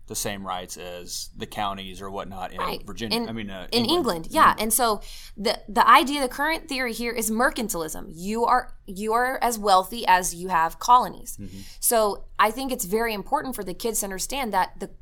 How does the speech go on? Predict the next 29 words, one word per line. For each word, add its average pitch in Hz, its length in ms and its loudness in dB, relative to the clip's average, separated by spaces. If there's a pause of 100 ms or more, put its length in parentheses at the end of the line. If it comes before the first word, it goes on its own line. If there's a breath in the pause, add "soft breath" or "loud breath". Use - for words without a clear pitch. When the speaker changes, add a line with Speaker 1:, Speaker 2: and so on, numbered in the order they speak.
(440)
Speaker 2:
the 202 100 -4
founding 220 480 0
fathers 208 480 4
knew 233 720 0 (600 loud breath)
that 202 180 8
if 208 160 -4
they 247 180 0
did 254 340 -2
this, 165 500 -4
if 190 180 -6
they 208 160 -2
created 269 400 -4
a 339 60 -4
colony, 170 640 4
they 202 220 -2
would 190 140 -2
very 196 280 -2
likely 180 340 2
have 165 380 -2
another 170 340 -6
revolution 170 680 -4
on 170 180 -4
their 160 180 -10
hands, 160 520 -8
and 185 280 -6
history 196 380 -2
could 180 200 -10
repeat 254 320 -4
itself - 500 -8